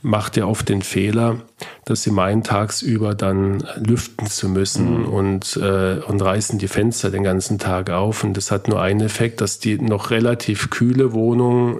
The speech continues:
Speaker 1: sich tatsächlich
Speaker 2: Der
Speaker 1: mit heißer
Speaker 2: Außentemperatur
Speaker 1: Luft,
Speaker 2: anpasst.
Speaker 1: so ist es,
Speaker 2: Ja.
Speaker 1: gell? Also das heißt, die Fenster zu
Speaker 2: Ja.
Speaker 1: und auch mit der, mit der Beschattung, die natürlich auch ganz wesentlich ist, ähm,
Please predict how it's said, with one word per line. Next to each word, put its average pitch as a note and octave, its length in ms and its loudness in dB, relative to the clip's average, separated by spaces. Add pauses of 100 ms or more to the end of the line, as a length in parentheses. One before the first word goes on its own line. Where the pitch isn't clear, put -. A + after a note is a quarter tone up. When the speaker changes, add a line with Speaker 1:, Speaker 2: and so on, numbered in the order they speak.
Speaker 1:
sich - 460 -4
tatsächlich - 840 -2
Speaker 2:
Der G#2 80 0
Speaker 1:
mit G2 100 0
heißer G#2 160 2
Speaker 2:
Außentemperatur F#2+ 760 2
Speaker 1:
Luft, F2+ 100 0
Speaker 2:
anpasst. F2+ 540 -2
Speaker 1:
so - 80 -4
ist - 40 -8
es, - 160 -4
Speaker 2:
Ja. E2 80 -2
Speaker 1:
gell? C3 180 0 (600)
Also A2 220 2
das G#2+ 120 -2
heißt, A2+ 300 0
die A2 60 4
Fenster A2 520 -2
zu D3 480 2 (200)
Speaker 2:
Ja. E2 220 -2 (160)
Speaker 1:
und A2 360 2
auch A2 240 0
mit A2 180 0
der, G2 400 0
mit G#2+ 180 0
der G2 80 2
Beschattung, G#2+ 640 2
die A2+ 100 2
natürlich G2+ 520 -2
auch G#2+ 160 -2
ganz A2+ 320 -2
wesentlich G#2+ 580 -2
ist, - 540 -4
ähm, G2 560 0